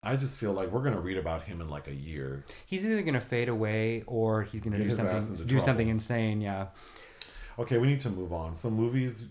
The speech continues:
Speaker 1: you watched for fun. I don't, I haven't seen any of these, and
Speaker 2: You
Speaker 1: there are
Speaker 2: did
Speaker 1: a lot
Speaker 2: see,
Speaker 1: of them.
Speaker 2: you did see some of them.
Speaker 1: Okay, first off is something called Midwives.
Speaker 2: You were in the room when I watched that.
Speaker 1: Oh, that's with Sissy Spacek, where she plays the midwife who gets, like,
Speaker 2: Goes on
Speaker 1: cr-, like, criminal tri-, like, she goes on trial for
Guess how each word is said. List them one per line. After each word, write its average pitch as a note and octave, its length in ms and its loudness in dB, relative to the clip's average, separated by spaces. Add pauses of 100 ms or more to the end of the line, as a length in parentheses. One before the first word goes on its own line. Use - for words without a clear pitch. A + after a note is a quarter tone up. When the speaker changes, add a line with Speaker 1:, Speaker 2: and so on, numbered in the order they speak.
Speaker 1:
you G#2 140 -4
watched F#2+ 360 -2
for - 180 -12
fun. D#2 440 -8
I G2 100 -6
don't, G#2+ 120 -4
I A2 100 -2
haven't G#2+ 180 0
seen E2+ 160 -10
any E2+ 180 -8
of C#2+ 100 -8
these, D2+ 200 -10
and - 100 -6
Speaker 2:
You - 80 0
Speaker 1:
there B2 100 4
are - 40 2
Speaker 2:
did D#2+ 40 -2
Speaker 1:
a D#2+ 40 -2
lot E2 100 0
Speaker 2:
see, D#2+ 40 -2
Speaker 1:
of D2 120 -8
them. C#2 140 -4
Speaker 2:
you D3+ 100 0
did C#3+ 180 -2
see G2 80 -6
some G2 220 -6
of D#2+ 80 -6
them. D#2 260 -10 (220)
Speaker 1:
Okay, G2 320 -4
first B2+ 340 -4
off A#2+ 240 0
is A2 100 -8
something A2+ 240 -2
called F2+ 320 -2
Midwives. A#2 640 0
Speaker 2:
You C3+ 140 0
were A3+ 260 2
in F#3 200 -2
the F3+ 100 2
room D#3+ 240 2
when D3 100 2
I B2+ 60 4
watched A#2 260 0
that. B2+ 200 0 (200)
Speaker 1:
Oh, A#3+ 520 4
that's G3+ 260 0
with A3+ 140 -4
Sissy G3 360 -6
Spacek, E3+ 540 0
where D3+ 80 2
she E3+ 140 -4
plays E3 260 0
the C3+ 80 0
midwife D3 600 4
who A#2+ 580 -2 (160)
gets, B2+ 320 0
like, G2+ 260 0 (720)
Speaker 2:
Goes A#2+ 240 4
on E3 140 4
Speaker 1:
cr-, - 120 -8 (300)
like, B2+ 120 4
criminal E3 280 4
tri-, - 340 -4
like, C3 160 4
she - 120 -2
goes D#3 120 2
on C3+ 80 2
trial C#3+ 320 2
for A#2 240 -2